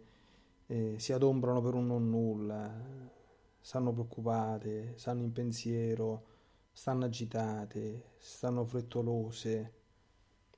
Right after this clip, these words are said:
Tutte queste cose che sto dicendo sono tutti atti di volontà umana.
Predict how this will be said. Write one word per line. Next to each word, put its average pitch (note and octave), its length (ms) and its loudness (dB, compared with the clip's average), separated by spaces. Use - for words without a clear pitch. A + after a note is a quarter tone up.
Tutte G3+ 260 2
queste B2 240 0
cose C#3 220 4
che B2 80 0
sto A#2 140 -2
dicendo A2+ 300 2
sono C3 420 0
tutti A#3+ 520 6
atti D#3 300 4
di C3 80 -2
volontà A#2 400 0
umana. A2 360 -4